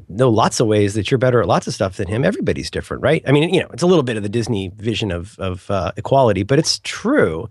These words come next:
But I was saying, like, you know, you have to understand, it's like the Howard Gardner thing. There's different kinds of intelligence. You have an uncle that, like, barely made it out of high school, but now it makes more money than any of us installing electronics in boats because he found this thing that he's fantastic at.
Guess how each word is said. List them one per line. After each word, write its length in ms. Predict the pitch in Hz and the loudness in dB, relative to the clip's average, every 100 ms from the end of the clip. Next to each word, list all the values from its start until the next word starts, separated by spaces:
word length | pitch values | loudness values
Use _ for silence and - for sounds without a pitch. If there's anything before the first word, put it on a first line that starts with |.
| - - - - - - | -18 -20 -20 -20 -20 -4
But 180 | 131 | 0
I 60 | 165 | 2
was 120 | 160 | 2
saying, 200 | - 180 | 2 2
like, 200 | 170 160 | 2 0
you 120 | 165 | 2
know, 80 | 170 | 0
you 80 | 147 | 0
have 120 | 190 | -2
to 60 | 208 | 0
understand, 300 | 175 - 233 | -2 0 0
it's 100 | 156 | 0
like 100 | 175 | -4
the 60 | - | -2
Howard 240 | 190 190 | -2 0
Gardner 280 | 170 202 110 | 0 -2 -4
thing. 180 | - 120 | -4 -4
There's 140 | 156 | -4
different 260 | 185 214 - | -4 -4 -4
kinds 260 | 156 214 | -2 -2
of 80 | 160 | -2
intelligence. 560 | 104 - - 101 76 - - - | -4 -6 -10 -10 -12 -16 -20 -2
You 120 | 151 | 2
have 80 | 208 | 4
an 80 | - | 2
uncle 400 | 139 202 90 104 - - - | 0 0 0 -4 -6 -18 -4
that, 220 | 135 - | -2 0
like, 240 | 123 95 | -2 -2
barely 300 | 120 131 156 | -2 2 2
made 180 | 135 135 | 4 2
it 80 | 117 | 2
out 100 | 117 | 0
of 60 | 92 | 0
high 160 | 104 | -4
school, 380 | 120 - 165 170 - _ | -4 -2 0 -2 -8 _
but 120 | 127 | -2
now 240 | 143 147 139 | 2 2 0
it 160 | - | -2
makes 180 | 147 - | -4 0
more 80 | 139 | 0
money 200 | 139 135 | 2 2
than 120 | 127 143 | 0 2
any 180 | 175 | 4
of 100 | 143 | 4
us 220 | 107 104 101 | 2 -2 -6
installing 360 | 117 135 127 | -6 -2 0
electronics 500 | 123 107 - 139 - | 0 0 0 -2 -2
in 80 | 113 | -4
boats 400 | 113 117 - - - _ | 0 -2 -2 -10 -10 _
because 380 | - - 147 143 | -10 0 2 2
he 220 | - 165 | 0 -4
found 520 | 165 - 180 165 131 - | -2 0 2 2 0 -2
this 200 | 151 - | -6 -4
thing 160 | 120 123 | -2 -2
that 120 | 120 | -2
he's 140 | 151 | -4
fantastic 600 | - 123 123 202 - 95 | -2 -2 0 -2 -2 -6
at. 200 | 80 71 | -6 -8